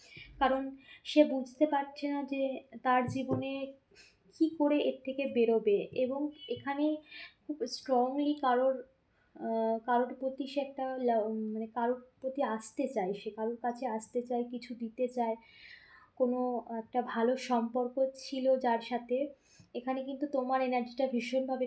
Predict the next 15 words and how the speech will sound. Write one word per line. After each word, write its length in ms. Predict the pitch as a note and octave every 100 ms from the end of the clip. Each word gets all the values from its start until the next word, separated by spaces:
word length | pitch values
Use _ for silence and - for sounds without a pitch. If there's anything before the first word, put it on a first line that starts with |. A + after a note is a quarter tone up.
| B3+
পিক 220 | A#3+ A#3+
হচ্ছে 300 | A#3+ - C4+
যে 260 | C4+ C4+ C4+ - - - -
এ 100 | C#4+ C#4
তোমার 320 | C#4 D4 D4
কাছে 260 | D4+ C#4+
আসতে 360 | C4+ A3+ - A#3
চায়, 240 | A#3 G#3+ G#3+
তোমাকে 340 | A#3+ B3 B3
কিছু 340 | C4+ B3 - A3+
গিফট 440 | A#3 B3 - -
করতে 360 | A#3+ A#3 A#3 A3
চায়, 320 | A#3 G#3 G3 - _ _ -
কিন্তু 280 | C#4 C4+ D4
তার, 400 | C#4+ B3 C4